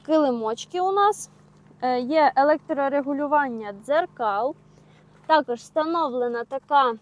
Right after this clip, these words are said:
Android мультимедіа та є кондиціонер. Ззаду подивимося, ось у нас стільки місця. Якщо спереду водій невисокого зросту, можна посунутися, трошки місця побільшає.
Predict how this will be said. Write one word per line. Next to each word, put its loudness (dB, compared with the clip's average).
Android 2
мультимедіа -2
та 10
є 6
кондиціонер. 2
Ззаду 8
подивимося, -6
ось -4
у -4
нас -4
стільки -12
місця. -2
Якщо -2
спереду 0
водій -2
невисокого -2
зросту, -4
можна -8
посунутися, -6
трошки -4
місця -4
побільшає. -2